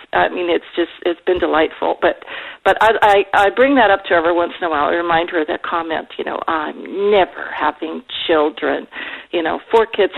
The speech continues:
later. I mean, she'd probably have twenty if she could, if her <laughs> husband would let her. But, um, she's a fabulous mom, and, uh, we couldn't be happier. So, you know, it gets better. It's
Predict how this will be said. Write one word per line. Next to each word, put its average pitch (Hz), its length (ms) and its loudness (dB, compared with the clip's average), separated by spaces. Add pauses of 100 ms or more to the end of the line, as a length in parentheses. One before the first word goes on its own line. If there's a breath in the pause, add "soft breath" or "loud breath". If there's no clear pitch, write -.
later. 165 300 2
I 190 80 0
mean, 214 140 0 (100)
she'd 233 160 -4
probably 190 240 0
have 170 240 -2
twenty 170 400 -2
if 151 80 -8 (120)
she 165 100 -10
could, 160 300 -2
if 165 140 -2
her 139 80 -2
<laughs> - 40 -10
husband 208 360 2
would 208 160 2
let 190 240 6
her. 180 220 4 (600 loud breath)
But, 190 340 4 (100)
um, 175 360 0 (100)
she's 208 160 2
a 196 160 -2
fabulous 190 640 4
mom, 175 600 2
and, 160 540 0
uh, - 240 -2
we - 80 4
couldn't - 300 -6
be - 100 -6
happier. - 500 -4 (120)
So, - 60 -2 (420 loud breath)
you 220 120 6
know, 208 300 4
it 254 140 0
gets 240 160 2 (120)
better. 160 360 2
It's - 180 -2